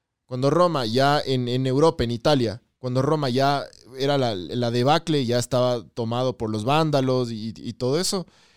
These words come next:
Constantino agarra el Sacro Imperio Romano Germano y lo mueve a Estambul.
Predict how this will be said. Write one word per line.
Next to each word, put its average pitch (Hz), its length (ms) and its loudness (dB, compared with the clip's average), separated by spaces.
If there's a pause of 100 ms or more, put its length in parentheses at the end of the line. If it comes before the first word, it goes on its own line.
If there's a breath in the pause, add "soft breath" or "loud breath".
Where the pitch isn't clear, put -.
(360 soft breath)
Constantino 156 760 -2
agarra 139 460 2
el 120 120 0
Sacro 139 380 -4
Imperio 131 460 0
Romano 120 440 -4
Germano 139 640 -4
y 127 140 -4
lo 110 160 -2
mueve 143 640 0 (760)
a 110 100 -10
Estambul. 135 540 -4